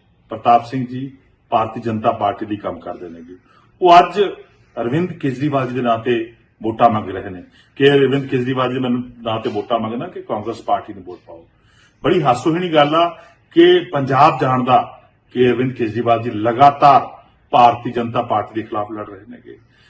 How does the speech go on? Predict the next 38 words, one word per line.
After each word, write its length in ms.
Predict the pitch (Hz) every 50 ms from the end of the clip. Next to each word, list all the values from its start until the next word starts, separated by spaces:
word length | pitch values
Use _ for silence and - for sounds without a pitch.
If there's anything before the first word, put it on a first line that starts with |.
| _ _ - 104
ਲਗਾਤਾਰ 840 | 110 117 123 135 135 131 147 143 143 - - 147 147 143 139 120 - - - 120
ਦੇਸ਼ 280 | 120 127 123 - -
ਦੀ 80 | 139 131
ਤਾਨਾਸ਼ਾਹ 480 | - 120 113 117 127 123 - - 135
ਸਰਕਾਰ 380 | - - 127 117 110 110 107 107
ਦੇ 100 | 107 110
ਖਿਲਾਫ 280 | - 113 113 110 113 113
ਲੜ 160 | 107 104 117
ਰਹੇ 140 | 117 104 110
ਨੇਗੇ, 320 | 117 127 120 120 120 120 _ _ _ _ _ _ _ -
ਔਰ 120 | 156 151 139
ਦੂਸਰੇ 320 | 135 156 151 147 196 202
ਪਾਸੇ 440 | - 202 190 185 - 185 147 117 - - _ _ _ _
ਪ੍ਰਤਾਪ 380 | 123 113 - - 123 120 120 -
ਸਿੰਘ 160 | - 135 110
ਬਾਜਵਾ 320 | 104 101 98 98 101 110
ਜਿਹੜਾ 400 | 101 104 98 101 107 - - - _ _ _ -
ਉਹ 160 | - 120 - - _ _
ਭਾਜਪਾ 380 | - 127 110 113 110 110 147 139
ਲਈ 120 | 123 120
ਕੰਮ 240 | 110 113 110 98 92
ਕਰ 180 | - - 98 95
ਰਿਹਾ, 140 | 95 107 110
ਭਾਰਤੀ 380 | - - 120 - - - - 110
ਜਨਤਾ 300 | 104 110 107 107 120 113
ਪਾਰਟੀ 340 | - 113 104 - - 101
ਲਈ 80 | 98 98
ਕੰਮ 180 | - 98 85 -
ਕਰ 160 | _ _ 90
ਰਿਹਾ। 220 | - - - - _ _ _ _ _ _ _ -
ਮੇਰੀ 240 | 120 123 139 156 170
ਕਾਂਗਰਸ 420 | 165 147 131 131 131 156 156 131
ਵਰਕਰਾਂ 320 | 135 151 139 - 151 147 139
ਨੂੰ 100 | 139 123
ਸਾਰਿਆਂ 240 | - 127 113 113 113
ਨੂੰ 100 | 117 113
ਅਪੀਲ 300 | - 113 104 104 101 104
ਆ 160 | 95 87